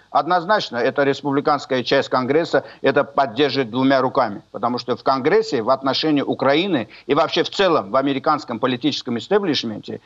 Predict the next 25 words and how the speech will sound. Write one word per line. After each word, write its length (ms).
э, 560
есть 240
полный 300
консенсус. 580
То 80
есть 100
между 260
исполнительной 280
и 360
законодательной 680
властью 420
в 100
поддержке, 720
э, 380
Украины. 580
Другое 400
дело, 360
до 360
какого 540
уровня 440
они 220
готовы 520
идти. 280
Потому 320
что, 280